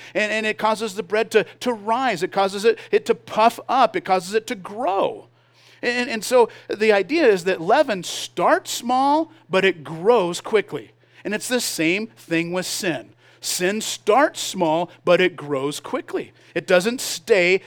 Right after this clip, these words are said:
small. You know, and so, you, you know, you, you go to that party. You know, and at first it's no big deal. You know, you, you know, somebody says, "Well, hey, just have one drink. One drink's not gonna hurt anything."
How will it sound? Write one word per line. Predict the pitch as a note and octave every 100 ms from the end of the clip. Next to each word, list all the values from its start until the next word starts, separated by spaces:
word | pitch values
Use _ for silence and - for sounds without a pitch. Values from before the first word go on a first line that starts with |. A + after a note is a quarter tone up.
| -
small. | - A3+ A#3+ A#3+ C#3 G#2+ _ _ _ _ _
You | C4
know, | B3
and | B3
so, | B3
you, | A#3 - -
you | A3+
know, |
you, | A3+ A#3+
you | A#3+
go | B3
to | B3
that | B3 B3
party. | - A#3+ G3 B2 _ _ -
You | D4
know, | C4+
and | B3+
at |
first | - C4 C4+
it's | C#4+
no | C4
big | B3+ A#3
deal. | B3+ C4+ B3
You | G3
know, | A#3 A#3 - -
you, | A3+ - -
you | A3
know, | A3
somebody | A#3 B3 A#3+
says, | A3+ A#3+
"Well, | B3
hey, | C4+ C4
just | D#4 C#4+
have | B3
one | A3 C#4
drink. | A#3 C4+ B3+
One | G#3+ D#4+
drink's | B3+ C4 A#3+
not | G#3 G3
gonna | E3+
hurt | E3+ D#3+
anything." | E3 F3 F#3+ A#3+